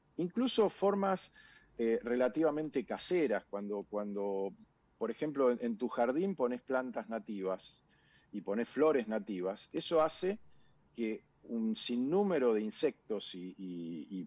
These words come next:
picaflores, por ejemplo, puedan hacer uso, eh, para alimentarse de esas plantas y así mantengan esos corredores, ¿no? Además de todo lo que implica desde el punto de vista de, de,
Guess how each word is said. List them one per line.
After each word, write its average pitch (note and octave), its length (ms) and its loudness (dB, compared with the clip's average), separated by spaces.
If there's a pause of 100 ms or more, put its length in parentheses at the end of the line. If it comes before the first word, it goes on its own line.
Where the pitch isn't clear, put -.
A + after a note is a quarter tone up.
picaflores, B2 640 2
por G#2 160 0
ejemplo, A2+ 540 0 (120)
puedan C#3+ 300 6
hacer C3 300 0
uso, C#3 420 -4 (480)
eh, F2+ 380 -2 (600)
para E2+ 160 -2
alimentarse A2+ 680 2
de G2 60 2
esas B2 200 -2
plantas E3 520 -2 (320)
y A2+ 120 0
así E3 280 2
mantengan D3+ 460 2
esos B2 240 -4
corredores, F#2+ 600 -2
¿no? F3+ 160 -4
Además G#2 400 -4
de G#2+ 120 -2
todo A2+ 220 0
lo G#2+ 140 0
que F2+ 60 -8
implica G#2 420 -2
desde F2 140 -8
el E2+ 60 -8
punto F#2 260 -6
de F#2+ 80 2
vista G2 340 0
de, E2 260 -8
de, D#2 220 -10